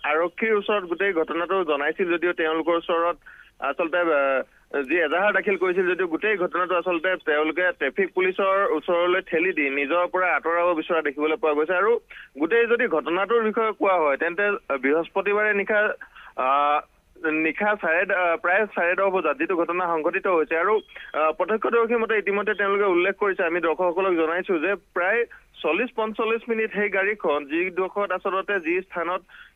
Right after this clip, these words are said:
দুৰ্ঘটনাটো সংঘটিত হৈছে, সেই স্থানতে খাপ পিটি আছিল, অৰ্থাৎ ৰৈ থকা দেখিবলৈ পাইছিল। আৰু তাৰ পাছতেই যেতিয়া আচলতে তহিবুদ্দিনে তেওঁৰ দোকানখন বন্ধ কৰি যাবলৈ ওলাইছিল, তাৰ পাছতেই, এ,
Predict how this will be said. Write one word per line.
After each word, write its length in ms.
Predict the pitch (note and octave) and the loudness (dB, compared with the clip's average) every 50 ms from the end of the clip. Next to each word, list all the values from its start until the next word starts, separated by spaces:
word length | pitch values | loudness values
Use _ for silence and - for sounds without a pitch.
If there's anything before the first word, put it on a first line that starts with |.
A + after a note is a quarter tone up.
| - | -8
দুৰ্ঘটনাটো 580 | C3 D3 E3+ E3 E3 F#3 - G3 G#3 G#3+ G3 G#3+ | -2 -2 0 0 0 -2 -2 -2 -2 -2 0 0
সংঘটিত 440 | F#3+ F3 D#3+ D#3 E3+ E3+ G3 G3+ A3 | -2 0 0 -2 -2 -2 -2 -2 0
হৈছে, 260 | G#3 F#3 D#3+ - F3 | 0 0 0 0 0
সেই 240 | D3+ D#3+ F3+ G3 G3 | 0 2 0 0 -2
স্থানতে 380 | _ - G3+ G3 G3 F#3+ G#3+ G#3+ _ | _ -6 -4 -4 -4 -4 -4 -6 _
খাপ 200 | - - G3 F#3 _ | -2 -4 -4 -2 _
পিটি 240 | G#3 G3 - F3+ D#3+ | -8 -4 -2 -2 -4
আছিল, 200 | D3 - F3 D#3+ | -2 -2 -2 -4
অৰ্থাৎ 260 | F3 F3 - A3 G3+ | -2 -2 -2 -2 0
ৰৈ 320 | E3+ D3+ E3 G3 G#3 G3+ | 0 2 2 0 0 0
থকা 200 | G3 G#3+ F#3+ G3 | -2 -2 -4 -4
দেখিবলৈ 360 | F3 E3+ D3+ E3+ D#3 D#3 D3+ | -6 -4 -4 -2 -2 -2 -2
পাইছিল। 360 | B2 - B2 B2 - - A2+ G#2 _ _ _ - _ _ | -2 -4 -4 -4 -4 -4 -6 -6 _ _ _ -20 _ _
আৰু 180 | - D3 F#3 A3 | -6 -4 -4 -2
তাৰ 240 | G3+ G3 F3 G3+ A3 | -2 -2 -2 -2 -2
পাছতেই 400 | A3+ A#3 A3 A#3+ F#3+ F3 D#3+ C#3 | -2 -2 -4 -2 -2 -2 -2 -2
যেতিয়া 320 | B2+ D3 - G3 G3+ G3 | -4 -4 -2 0 0 0
আচলতে 380 | F#3+ F#3+ G#3 F#3+ G3 G3 G#3+ G#3+ G#3 F3+ F3+ - - - - _ _ | 0 0 -2 -2 -2 -2 -2 -4 -4 -4 -8 -10 -10 -20 -20 _ _
তহিবুদ্দিনে 600 | - D3+ E3 G3+ G#3 G3 A3+ F#3+ F3+ A3 A3 A#3 | -2 0 0 0 0 -2 -4 -2 -2 -2 -2 -2
তেওঁৰ 240 | A3+ G#3 G3 G3+ G#3 F#3 | -2 -2 -2 -2 -2 -4
দোকানখন 540 | D#3+ C#3+ - - F3+ G3 G3+ G3+ A3 G#3+ G3+ | -6 -6 -4 -2 -2 -2 -2 -4 -4 -4 -2
বন্ধ 200 | F#3 F#3 F3+ F#3+ | -2 -2 -2 -2
কৰি 240 | G3 F3+ G3+ G3+ F#3 | -2 0 0 -2 0
যাবলৈ 360 | D#3+ D#3+ D3 D#3 F#3 G#3 G#3+ | -2 -2 0 0 0 0 0
ওলাইছিল, 360 | G3+ F#3+ F3 D#3 D3+ - D#3+ D#3+ | 0 0 0 -2 -2 -4 -6 -4
তাৰ 240 | _ E3+ E3 F#3 G3 | _ -2 -2 -2 -2
পাছতেই, 460 | G3+ G3+ F#3+ - G#3+ F#3 A3 A#3 C4+ | -4 -4 -4 -4 -4 -2 -2 -2 -2
এ, 240 | C4 - D#3 D3+ | -2 -2 -2 0